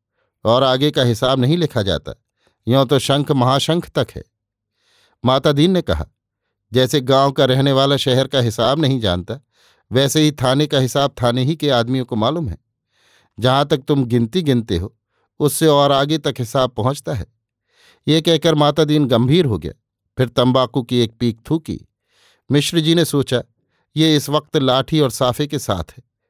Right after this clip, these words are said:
कौन इसके मुंह लगे?" दोनों पगडंडी पकड़े हुए बढ़ते गए। एक बगल बागों की कतार, दूसरी बगल खेत।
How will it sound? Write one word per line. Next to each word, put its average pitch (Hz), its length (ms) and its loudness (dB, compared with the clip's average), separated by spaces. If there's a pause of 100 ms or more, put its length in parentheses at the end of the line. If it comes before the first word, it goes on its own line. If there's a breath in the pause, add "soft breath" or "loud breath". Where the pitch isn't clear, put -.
(160)
कौन 143 260 2
इसके 131 240 -2
मुंह 123 200 0
लगे?" 92 260 -4 (840 soft breath)
दोनों 143 300 2
पगडंडी 139 460 0
पकड़े 123 320 0
हुए 120 180 4
बढ़ते 117 360 -2
गए। 110 180 -6 (560)
एक 123 240 0
बगल 123 260 2
बागों 113 360 2
की 110 140 -4
कतार, 107 460 0 (520 soft breath)
दूसरी 147 340 2
बगल 127 300 0
खेत। 147 360 -6